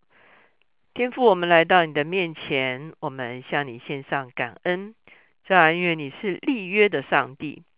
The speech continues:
主啊，你乐意与我们立约，主啊，你乐意来借着约修复我们跟你的关系，修复我们跟人的关系，甚至修复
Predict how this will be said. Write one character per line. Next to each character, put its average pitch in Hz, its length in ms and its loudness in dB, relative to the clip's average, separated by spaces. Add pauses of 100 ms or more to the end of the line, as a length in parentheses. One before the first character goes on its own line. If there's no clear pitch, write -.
(340)
主 147 120 -4
啊， 156 80 0
你 156 120 -6
乐 247 300 4
意 190 220 -6
与 143 160 -8
我 143 120 -2
们 113 260 -12
立 135 180 -10
约， 131 320 -6 (600)
主 - 80 -4
啊， 156 140 2
你 160 160 -6
乐 220 320 2
意 202 240 -6
来 139 400 -2
借 190 280 0
着 - 240 -6
约 220 300 0 (100)
修 262 360 -4
复 220 300 -4
我 117 100 -6
们 117 160 -12
跟 151 180 -6
你 120 80 -12
的 117 120 -8
关 139 320 -4
系， 175 340 -14 (420)
修 214 320 0
复 202 300 -2
我 135 120 0
们 131 180 -8
跟 160 300 -4
人 139 200 -4
的 175 100 0
关 170 280 2
系， 180 380 -12 (520)
甚 220 220 4
至 185 320 -4
修 190 280 0
复 - 380 -4